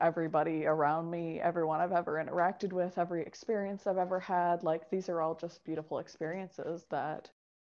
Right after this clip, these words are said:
have added to my soul's journey in order for me to awaken to it." Um, so I did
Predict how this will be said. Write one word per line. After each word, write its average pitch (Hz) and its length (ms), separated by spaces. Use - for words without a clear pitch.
have 165 400
added 151 380
to 175 180
my 160 140
soul's 160 380
journey 165 420
in 165 160
order 170 280
for 170 180
me 160 160
to 151 380
awaken - 600
to 156 220
it." - 340
Um, 147 340
so - 140
I 165 140
did 160 360